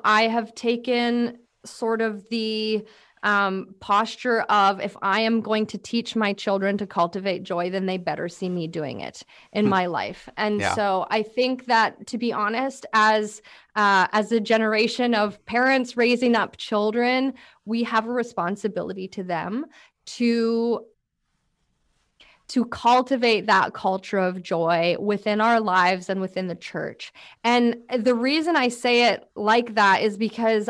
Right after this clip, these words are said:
Speaker 1: I actually think there's a lot at stake. I think there's a
Speaker 2: Mm.
Speaker 1: lot on the line. Um, in Romans five, it talks about how when we, we rejoice in our sufferings because
Speaker 2: Mm-hmm.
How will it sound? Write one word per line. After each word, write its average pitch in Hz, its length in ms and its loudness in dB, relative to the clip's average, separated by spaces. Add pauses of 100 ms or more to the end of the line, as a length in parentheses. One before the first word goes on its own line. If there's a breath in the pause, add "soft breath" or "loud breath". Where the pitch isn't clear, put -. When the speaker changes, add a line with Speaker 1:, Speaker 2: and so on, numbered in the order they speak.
Speaker 1:
I 226 140 2
actually 269 340 2
think 220 260 -4
there's 208 200 -2
a 190 80 -2
lot 175 340 -2 (320)
at 180 160 -4
stake. 160 320 -10
I 190 80 -2
think 208 220 -2
there's 220 200 -2
a 196 40 0
Speaker 2:
Mm. 175 100 -2
Speaker 1:
lot 170 260 0
on 196 160 0
the 185 100 -2
line. 180 580 -4 (320 loud breath)
Um, 202 500 2 (560)
in 220 100 2
Romans 220 460 2 (160)
five, 196 420 2
it - 160 -6
talks 240 360 -2
about 214 280 0
how 196 380 0 (300 loud breath)
when 220 340 2
we, 226 500 0 (540)
we 226 160 0
rejoice 226 640 2
in 233 120 4
our 202 120 4
sufferings 247 800 0
because 220 460 0
Speaker 2:
Mm-hmm. - 120 -12